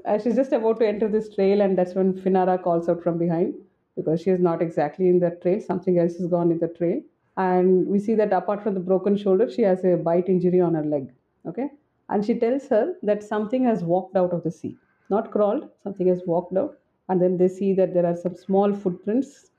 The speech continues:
filled with vitriol moving from the sea into the grass, into the trail,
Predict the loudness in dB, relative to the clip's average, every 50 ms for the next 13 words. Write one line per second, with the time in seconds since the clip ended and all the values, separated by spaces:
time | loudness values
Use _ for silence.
0 | _ _ -2 0 2 2 2 0 0 0 -2 -2 -2 -2 -4 -6 -6 -8 -10 _
1 | _ _ _ _ -4 0 2 2 4 2 2 0 0 -2 -2 0 0 0 0 -2
2 | -2 -4 -6 -4 -4 -2 -2 -2 -2 -2 0 0 0 0 0 -2 -2 -2 -2 -2
3 | -2 -4 -6 -6 -4 -2 -2 -2 -2 -4 -4 -6 -6 -6